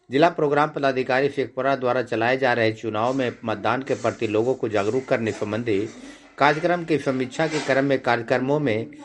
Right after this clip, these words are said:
और तेजी लाने का निर्देश दिया गया। उन्होंने कहा कि हमें अन्य वोटरों के साथ साथ खासकर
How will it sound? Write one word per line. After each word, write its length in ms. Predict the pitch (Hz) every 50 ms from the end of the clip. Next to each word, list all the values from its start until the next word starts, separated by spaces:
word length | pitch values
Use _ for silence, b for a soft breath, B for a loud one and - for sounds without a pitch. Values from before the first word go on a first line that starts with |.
| - - - -
और 240 | 131 143 160 175 170
तेजी 280 | 160 160 151 143 151
लाने 320 | 147 139 127 127 135 156 165
का 120 | 165 151
निर्देश 400 | 131 123 117 107 101 110 107 101
दिया 240 | 104 98 104 107 107
गया। 400 | 104 113 117 117 110 101 95 - _ _ _ _ _ _ _ _
उन्होंने 360 | 120 131 143 160 175 180 175 165
कहा 240 | 165 147 151 160
कि 140 | 165 165 170
हमें 260 | 156 156 156 160 156
अन्य 200 | 151 156 165 170
वोटरों 380 | 160 139 143 143 143 143 151 147
के 180 | 139 143 139 131
साथ 240 | - 120 123 135
साथ 220 | 131 - - 120 117 - - -
खासकर 520 | - 127 135 - - 120 101 104 113